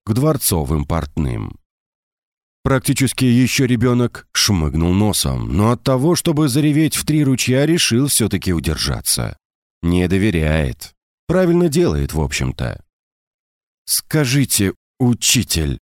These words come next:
последнее слово далось Ксену с некоторым трудом, «как вы поможете мне отомстить? Теперь, когда все клятвы принесены и дороги назад уже нет,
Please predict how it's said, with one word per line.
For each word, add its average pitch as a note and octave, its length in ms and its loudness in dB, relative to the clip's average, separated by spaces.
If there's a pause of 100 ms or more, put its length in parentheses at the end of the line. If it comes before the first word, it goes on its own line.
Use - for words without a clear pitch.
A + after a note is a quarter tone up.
(120)
последнее G#2+ 480 2
слово A2 300 2
далось G#2 340 0
Ксену G#2+ 500 0
с - 100 -2
некоторым F#2 560 0
трудом, B1+ 540 -4 (480)
«как C#3 340 0
вы C#3 300 2
поможете C3+ 580 2
мне C3+ 240 2
отомстить? C3+ 720 -2 (440)
Теперь, A2+ 600 0
когда D#3+ 320 0
все D#3+ 220 0
клятвы G#2 420 0
принесены A#2 720 0
и - 20 -2
дороги G2+ 360 0
назад G#2 360 0
уже G#2 160 0
нет, A#2+ 300 0